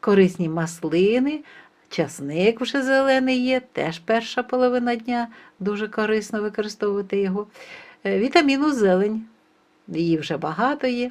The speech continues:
можна використовувати. Їжте волоські горіхи та насіння соняшника.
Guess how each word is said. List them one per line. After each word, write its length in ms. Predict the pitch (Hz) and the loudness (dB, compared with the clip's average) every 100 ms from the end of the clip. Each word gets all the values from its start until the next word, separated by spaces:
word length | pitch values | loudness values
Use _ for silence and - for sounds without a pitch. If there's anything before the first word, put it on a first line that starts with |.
| - | -8
можна 300 | 151 165 180 | -10 -8 -4
використовувати. 840 | 185 190 185 185 196 180 175 180 190 - - - - | -4 -4 -4 -4 -2 -2 -4 -6 -12 -12 -20 -14 -2
Їжте 320 | 196 190 180 | -2 0 0
волоські 480 | 170 165 180 - 180 | 2 2 0 -2 -2
горіхи 720 | 175 170 233 285 - 247 233 - | 2 2 0 -4 -6 -6 -6 -4
та 360 | 185 247 302 302 | 2 2 2 -2
насіння 840 | 165 160 - - 208 226 214 208 - - - | -4 -6 -10 -4 0 0 -2 -6 -16 -20 -18
соняшника. 1000 | - - 180 175 165 - 151 - - | -10 -2 0 0 -2 -6 -10 -8 -10